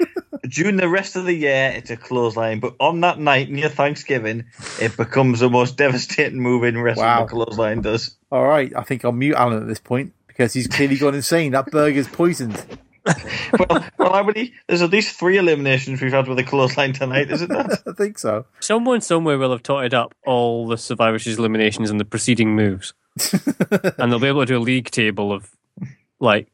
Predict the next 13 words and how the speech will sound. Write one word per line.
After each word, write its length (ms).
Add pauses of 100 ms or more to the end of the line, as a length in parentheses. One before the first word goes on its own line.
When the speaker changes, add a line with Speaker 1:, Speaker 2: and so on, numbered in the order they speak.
(140)
Speaker 3:
devastating 480
Survivor 300
Series 220
moves. 200 (580)
Slaughter 380
gets 180
a 40
swinging 340
neck 160
breaker 240
in 120
for 100
two. 300